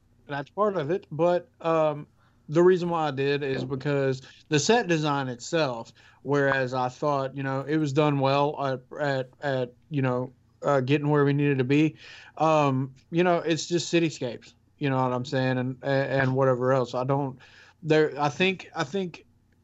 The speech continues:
what would have probably beefed it up a little bit is the difference in choices of cityscapes, um, and things like that. But, um, I, I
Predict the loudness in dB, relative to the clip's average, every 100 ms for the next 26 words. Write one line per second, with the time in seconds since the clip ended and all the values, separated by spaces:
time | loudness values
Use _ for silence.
0 | _ -6 -2 0 2 -2 0 -2 0 -2
1 | -2 -2 -2 -2 0 0 2 -2 -2 2
2 | 2 0 _ -2 0 -2 -6 -10 -14 -12
3 | -2 0 2 2 2 -4 -8 -8 -4 -4
4 | -4 -8 -8 -10 -8 -6 -2 0 0 2
5 | 0 0 -4 _ -20 -20 -20 -2 2 4
6 | 4 2 -2 -4 -4 0 0 0 0 0
7 | 0 0 -2 -4 -2 0 -2 -10 -20 -20
8 | -20 _ -4 -4 -2 -4 -6 -10 -16 _
9 | -2 -2 0 2